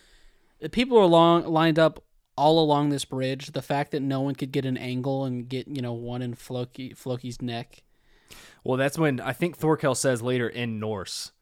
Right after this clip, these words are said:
Speaker 2: he talks about how bad these people
Speaker 1: They
Speaker 2: suck
Speaker 1: are
Speaker 2: at
Speaker 1: very
Speaker 2: battle.
Speaker 1: bad. It's
Speaker 2: <laughs> Yeah,
Speaker 1: essentially
Speaker 2: yeah, yeah.
Speaker 1: me and you if someone gave us a bow.
Speaker 2: Yeah, yeah.
Speaker 1: And they were like, "All right, you, you guys guard this."
Speaker 2: <laughs>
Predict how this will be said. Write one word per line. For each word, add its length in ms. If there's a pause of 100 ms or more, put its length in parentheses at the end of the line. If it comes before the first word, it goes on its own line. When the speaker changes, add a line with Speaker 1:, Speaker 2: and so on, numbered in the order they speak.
(280)
Speaker 2:
he 140
talks 240
about 140
how 120
bad 340
these 160
people 360
Speaker 1:
They 160
Speaker 2:
suck 100
Speaker 1:
are 40
Speaker 2:
at 40
Speaker 1:
very 240
Speaker 2:
battle. 220
Speaker 1:
bad. 40
It's 160
Speaker 2:
<laughs> 20
Yeah, 40
Speaker 1:
essentially 400
Speaker 2:
yeah, 80
yeah. 60
Speaker 1:
me 260
and 100
you 300
if 140
someone 260
gave 260
us 400 (440)
a 80
bow. 240
Speaker 2:
Yeah, 140
yeah. 260 (160)
Speaker 1:
And 100
they 20
were 80
like, 140
"All 120
right, 260
you, 240 (180)
you 240
guys 300
guard 320
this." 360
Speaker 2:
<laughs> 40